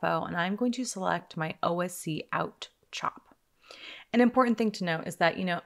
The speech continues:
O S C normally sends channels to some other process in the network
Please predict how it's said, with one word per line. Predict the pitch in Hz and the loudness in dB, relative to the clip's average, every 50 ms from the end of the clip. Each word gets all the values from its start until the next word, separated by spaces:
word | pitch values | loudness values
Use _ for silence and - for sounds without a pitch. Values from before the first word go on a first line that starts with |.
| - | 4
O | 247 262 277 | 6 6 8
S | 285 277 277 - | 8 6 6 4
C | 247 226 | 2 2
normally | 214 208 196 185 190 190 196 202 208 214 214 214 | 4 4 4 4 4 4 4 2 2 2 2 2
sends | 196 - - - 175 165 170 170 165 165 165 - - | 0 -2 -2 0 2 2 2 2 0 -2 -2 -4 -4
channels | - - 165 160 160 165 160 165 160 - | -4 -2 -2 0 0 0 0 -2 -2 -6
to | - 165 | -8 -8
some | 151 - - 208 208 214 220 | -6 -2 2 4 4 4 4
other | - - 175 170 165 160 | 2 2 2 2 2 0
process | 165 - - 175 151 156 156 - 165 160 - - | 0 -2 0 2 2 2 2 0 -4 -6 -4 -4
in | 147 143 | -4 -4
the | 147 | -2
network | 151 185 226 240 - - 247 240 240 233 - - - | 0 2 2 2 2 2 0 0 0 -2 -4 -8 -16